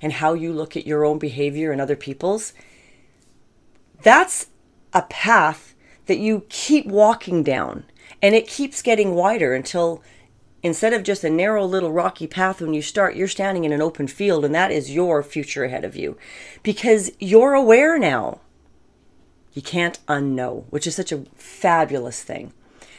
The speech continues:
So I encourage people, read, travel, learn,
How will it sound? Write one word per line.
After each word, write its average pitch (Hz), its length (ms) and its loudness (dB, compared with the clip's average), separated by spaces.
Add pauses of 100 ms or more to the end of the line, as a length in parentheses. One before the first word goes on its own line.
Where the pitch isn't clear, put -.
(640)
So - 140 4
I 180 60 10
encourage 147 400 0
people, 131 420 -6 (420)
read, 180 580 2
travel, 165 800 2 (480)
learn, 165 720 2